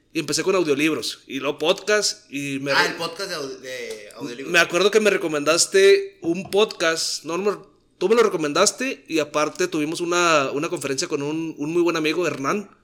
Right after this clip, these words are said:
Speaker 1: y me puse a escuchar su podcast, güey, y la neta, yo creo que son los mejores tiempos invertidos, los cincuenta minutos que hago en carretera, güey, estar escuchando, estar escuchando podcast. Actualmente, digo, he escuchado de todo, La Cotorriza,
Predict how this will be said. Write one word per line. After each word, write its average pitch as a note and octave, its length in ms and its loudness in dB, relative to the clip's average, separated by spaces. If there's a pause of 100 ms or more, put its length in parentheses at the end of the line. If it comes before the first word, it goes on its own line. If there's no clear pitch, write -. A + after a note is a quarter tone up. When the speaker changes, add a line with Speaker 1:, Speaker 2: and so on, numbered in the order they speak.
(720)
Speaker 1:
y D3 140 -4
me D#3 120 -2
puse D#3 140 -10
a F3 60 -8
escuchar F#3+ 200 -6
su G3 140 -10
podcast, A3+ 320 -4
güey, F#3+ 140 -2
y - 20 0
la E3 120 -2
neta, G3+ 520 -2
yo E3+ 100 0
creo F3 140 -4
que F3 80 -8
son F3+ 100 -6
los F#3 100 -4
mejores D#3+ 300 -6
tiempos F3 300 -4
invertidos, D3+ 340 -6
los E3 120 -6
cincuenta D3+ 340 -4
minutos D#3+ 240 -8
que F#3 80 -6
hago E3+ 100 -4
en F3 60 -6
carretera, D#3 380 -4
güey, G3+ 180 -2
estar D3 180 -6
escuchando, C#3+ 760 -4 (460)
estar - 160 -6
escuchando D3+ 400 -6
podcast. - 460 -8 (920)
Actualmente, F3+ 540 0
digo, E3+ 160 4
he - 20 4
escuchado E3+ 340 0
de C#3 60 -4
todo, D#3+ 240 0
La D3+ 100 -2
Cotorriza, D#3 880 -4